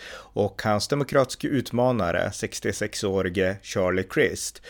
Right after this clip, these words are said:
Och, eh, delstaten Florida är ju en delstat som man pratar ofta om i valsammanhang därför att det brukar oftast vara väldigt spännande. Florida, the Sunshine State som den kallas,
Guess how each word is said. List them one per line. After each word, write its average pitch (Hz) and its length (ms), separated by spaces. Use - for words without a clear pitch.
Och, - 540
eh, 107 180
delstaten 131 500
Florida 127 520
är 107 280
ju 110 240
en 98 340
delstat 107 520
som 107 120
man 95 80
pratar 113 420
ofta 92 300
om 90 200
i 90 80
valsammanhang 92 720
därför - 180
att - 60
det 98 60
brukar 95 280
oftast - 260
vara 92 160
väldigt 90 280
spännande. 120 680
Florida, 123 720
the 120 60
Sunshine 101 540
State 113 320
som 120 120
den 113 100
kallas, 117 520